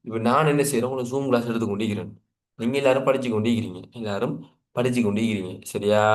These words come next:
ஆம், நாங்க என்ன செய்றோம், எல்லாரும் ஒன்று சேர்ந்து, ஆ, எல்லாரும் ஒன்று சேர்ந்து ஒரு வேலையை ஒன்று செஞ்சுட்டு வைங்களேன், ஒரு பிழையான வேலையை ஒன்று செஞ்சிட்டோம். நான் தான் உங்களை செய்ய சொன்னேன், நீங்க செஞ்சிட்டீங்க. சரி, இப்ப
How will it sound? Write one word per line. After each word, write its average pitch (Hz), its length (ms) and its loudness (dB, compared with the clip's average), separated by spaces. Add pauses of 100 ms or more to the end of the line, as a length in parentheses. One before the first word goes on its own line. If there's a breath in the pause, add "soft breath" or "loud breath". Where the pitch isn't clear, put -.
(800)
ஆம், 101 540 -6 (360)
நாங்க 170 300 4
என்ன 151 100 4 (100)
செய்றோம், 113 360 0
எல்லாரும் 117 520 2 (220)
ஒன்று 107 200 -4 (100)
சேர்ந்து, 92 420 -4 (1040)
ஆ, 107 60 -4 (480)
எல்லாரும் 127 240 6
ஒன்று 110 160 2
சேர்ந்து 113 200 2
ஒரு 131 120 0
வேலையை 147 220 6
ஒன்று 123 160 2
செஞ்சுட்டு 117 360 0
வைங்களேன், 107 320 0 (160)
ஒரு 101 160 -4
பிழையான 113 360 2
வேலையை 101 220 2
ஒன்று 104 160 -4
செஞ்சிட்டோம். 123 340 -2 (420)
நான் 120 360 2
தான் 143 200 4 (1000)
உங்களை 127 200 2
செய்ய 127 220 0 (100)
சொன்னேன், 101 280 -4
நீங்க 113 220 -2
செஞ்சிட்டீங்க. 117 440 -2 (880)
சரி, 95 360 -2
இப்ப 156 120 2